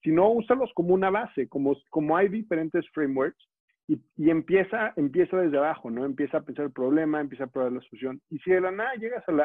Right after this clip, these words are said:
a la conclusión de que, "Oye, ese sistema es, es realmente la solución que, que resuelve el problema aquí",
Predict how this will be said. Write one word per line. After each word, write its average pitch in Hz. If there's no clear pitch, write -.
a 139
la 139
conclusión 147
de 147
que, -
"Oye, 156
ese 170
sistema 147
es, 156
es 139
realmente 139
la 127
solución 127
que, 151
que 131
resuelve 139
el -
problema 139
aquí", 180